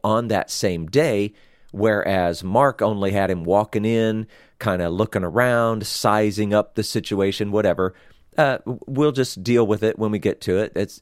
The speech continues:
it, again, it's that whole story of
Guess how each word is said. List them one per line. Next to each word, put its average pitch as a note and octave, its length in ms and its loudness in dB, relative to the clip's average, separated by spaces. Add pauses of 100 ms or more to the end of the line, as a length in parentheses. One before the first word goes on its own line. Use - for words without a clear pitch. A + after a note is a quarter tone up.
it, - 220 -4
again, G#2 600 -2 (300)
it's - 100 -14
that F2+ 160 2
whole G2+ 220 2
story G#2 580 2 (220)
of E2+ 560 0